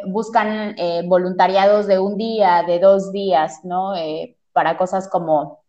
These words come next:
ir a, a acomodar cosas en albergues, distribuir despensas. Entonces, si, si lo que les da miedo es el compromiso largo, que busquen uno corto y sobre todo que busquen algo que les apasione, porque cuando estás apasionado y casado con la causa,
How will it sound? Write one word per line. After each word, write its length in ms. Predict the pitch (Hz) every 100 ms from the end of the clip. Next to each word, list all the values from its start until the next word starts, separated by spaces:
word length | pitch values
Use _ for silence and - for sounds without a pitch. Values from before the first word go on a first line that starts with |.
| _ _ _ _ _ _ _ _ _
ir 180 | 196 185
a, 560 | 165 165 160 151 147
a 420 | - 151 147 147 -
acomodar 480 | 190 175 180 175
cosas 240 | 196 185 180
en 140 | 160
albergues, 840 | 147 170 208 208 180 156 151 156 -
distribuir 520 | 165 160 170 165 170
despensas. 600 | 151 - 175 180 180 135 - _ _ _ _ _
Entonces, 500 | 170 175 180 202 202 -
si, 640 | - 190 180 175 175 170 180
si 80 | 196
lo 120 | 180
que 60 | 185
les 120 | 180
da 100 | 208
miedo 240 | 214 214
es 120 | 208
el 80 | -
compromiso 500 | 202 196 180 190 208
largo, 300 | 214 240 247
que 80 | 226
busquen 400 | 190 190 208 190
uno 240 | 190 190 196
corto 340 | 233 240 269
y 80 | 233
sobre 240 | 220 196 190
todo 360 | 220 233 254 - _ _ _
que 100 | 214
busquen 300 | 202 208 214
algo 280 | 208 208 214
que 80 | 208
les 180 | 196 151
apasione, 720 | - 151 - 196 180 160 156
porque 540 | 180 175 170 165 - - _ _
cuando 200 | 202 190
estás 220 | 190 208
apasionado 600 | 185 233 214 185 196 214
y 60 | 226
casado 520 | 208 190 - 214 233
con 140 | 233 190
la 160 | 175
causa, 560 | 185 208 208 262 294